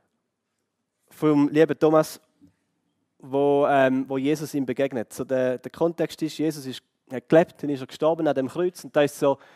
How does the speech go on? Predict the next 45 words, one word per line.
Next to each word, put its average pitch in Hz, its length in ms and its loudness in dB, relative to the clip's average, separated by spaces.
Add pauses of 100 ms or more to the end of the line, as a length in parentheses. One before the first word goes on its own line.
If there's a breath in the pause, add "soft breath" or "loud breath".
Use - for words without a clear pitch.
(180 soft breath)
der - 180 -6
tiefste 202 300 -8
Punkt 185 320 -6
gewesen 196 240 -4
von 156 80 -8
der 131 80 -6
ganzen 156 320 -2
Geschichte. 190 440 -6
Äh, 143 140 0
Jesus 147 200 -4
hat 135 120 -8
so 143 80 -20
seine 139 200 -8
zwölf 160 300 -6
engen 147 220 -4
Freunde 170 300 -4
gehabt. 170 340 -2 (420 soft breath)
Und 127 140 -8
dann 170 80 0
ist 175 140 -2
der - 160 -6
Tag 170 260 2
gekommen, 175 240 -6
wo 139 40 -4
Jesus 143 300 -4
stirbt. 170 440 -2
Und 131 100 -8
sie 156 100 -2
haben 131 80 -2
da 139 80 -2
bis 160 200 -6
zum 151 140 -12
Schluss 160 300 -6
nicht 143 180 -4
wollen 139 180 2
glauben. 131 360 0
Aber 117 180 -8
es - 80 -14
ist 131 220 -12
wahr 147 200 -4
gewesen, - 180 -10
Jesus 131 320 -6
ist 139 320 -14
tot 131 260 -10
gewesen. - 260 -18